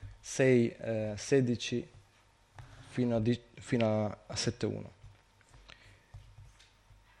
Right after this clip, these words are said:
"E che armonia c'è, fratelli, il tempio di Dio e gli idoli. Noi siamo infatti il tempio di Dio, vivente come disse Dio.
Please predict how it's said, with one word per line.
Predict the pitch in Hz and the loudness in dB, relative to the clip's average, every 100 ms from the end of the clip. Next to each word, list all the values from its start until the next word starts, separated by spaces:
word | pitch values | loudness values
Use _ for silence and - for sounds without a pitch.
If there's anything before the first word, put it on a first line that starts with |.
| - - - _ _ - - _ _ _ - | -20 -20 -20 _ _ -20 -20 _ _ _ 6
"E | 131 123 - - - - _ _ _ _ _ _ - _ - | 8 8 4 -14 -20 -20 _ _ _ _ _ _ -20 _ -14
che | - 131 123 - | 6 8 8 4
armonia | 123 123 127 127 170 156 120 113 139 - - _ _ _ - | 2 2 2 2 4 6 6 4 0 -10 -20 _ _ _ -2
c'è, | - 135 123 - - - - - _ _ _ | 4 6 4 -2 -20 -20 -20 -20 _ _ _
fratelli, | - 120 131 123 117 | -2 2 4 6 6
il | 113 | 2
tempio | - 135 123 | 0 0 0
di | 117 110 | 0 0
Dio | 110 104 101 101 101 - _ _ _ _ | 0 0 -2 -4 -10 -20 _ _ _ _
e | - 113 | -2 0
gli | 107 | 0
idoli. | 104 104 98 104 - - _ _ _ _ | 0 -2 -4 -8 -14 -20 _ _ _ _
Noi | 131 143 | -2 0
siamo | - 127 117 | 0 -2 -2
infatti | 110 104 139 127 - 117 113 | -4 0 0 0 -2 -4 -2
il | 110 | -4
tempio | - 143 135 127 | -2 -2 -2 -2
di | 113 107 107 | -2 -2 0
Dio, | 147 120 98 107 | 2 2 0 -2
vivente | 107 110 139 147 127 110 | -2 0 0 -2 -6 -8
come | - 107 | -6 -4
disse | 107 127 - 139 | -2 -4 -4 -4
Dio. | 131 104 101 - | -2 -2 -4 -10